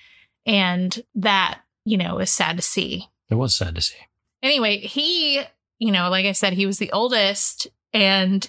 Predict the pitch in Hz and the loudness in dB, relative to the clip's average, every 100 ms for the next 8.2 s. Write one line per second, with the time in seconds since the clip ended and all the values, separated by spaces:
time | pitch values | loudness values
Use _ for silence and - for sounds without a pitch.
0 | - - 240 226 220 233 277 277 320 240 | -12 -6 -2 -2 0 0 2 2 2 2
1 | 285 226 175 214 208 190 185 196 - 214 | 2 0 0 2 2 2 0 -2 -10 -4
2 | 214 - 285 - 190 175 180 175 180 - | 0 0 2 2 2 2 0 0 0 -2
3 | 165 - _ - - 226 202 185 190 185 | -4 -6 _ -8 0 0 2 2 0 0
4 | - - 196 202 202 190 190 175 185 202 | -4 -2 0 2 2 2 2 0 -2 -2
5 | 95 98 101 113 104 95 - 123 104 90 | 0 0 0 0 -2 -4 -2 0 0 -2
6 | 80 220 208 196 196 196 175 180 - _ | -2 0 0 0 0 0 -2 -4 -8 _
7 | _ _ - 208 202 - 196 190 185 185 | _ _ -2 0 2 2 2 2 0 -2
8 | 185 | -4